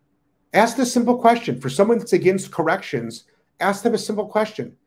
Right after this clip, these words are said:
For all these force free trainers, which are scam artists, ask them a simple question. You're working a dog, it's doing sits, it's doing downs, and all of a sudden, it lunges up to bite your face.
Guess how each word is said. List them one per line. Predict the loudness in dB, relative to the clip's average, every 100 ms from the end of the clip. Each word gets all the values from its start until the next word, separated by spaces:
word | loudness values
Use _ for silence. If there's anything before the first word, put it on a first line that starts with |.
| _ _
For | -2
all | 0
these | 0 -2
force | -4 0 0
free | -2 -6
trainers, | -4 -4 -2 -4
which | -6
are | -8
scam | -10 -6 -4 -2
artists, | -4 -6 -12 _ _ _
ask | -6 -4
them | -6
a |
simple | -6 -2 -2
question. | -2 -4 -4 -14 -14 _ _ _ _ _ _ _ _ _
You're | 0 0 0 -8 _ _
working | -6 -4 -2
a | 0
dog, | 0 -2 -6 -8 _ _ _ _ _ _ _ _ _ _ _
it's | -8 -8
doing | -4 0 2 0 -4 _ _
sits, | _ -4 0 0 -4 -16 -20 _ _
it's | -16 -8
doing | -4 -4 -2
downs, | -4 -4 -6 -8 -12 -20 _ _ _ _ _ _ _ _ _ _ _
and | -2
all | -2
of |
a | -2
sudden, | -2 -2 0 -2 -4 -10 _ _ _ _ _ _ _ _ _ _ _ _ _ _ _ _ _
it | -10 -6
lunges | -2 -2 -2 -4
up | -4 -4
to | -6
bite | -6 -8
your | -10
face. | -10 -12 -12 -20 -20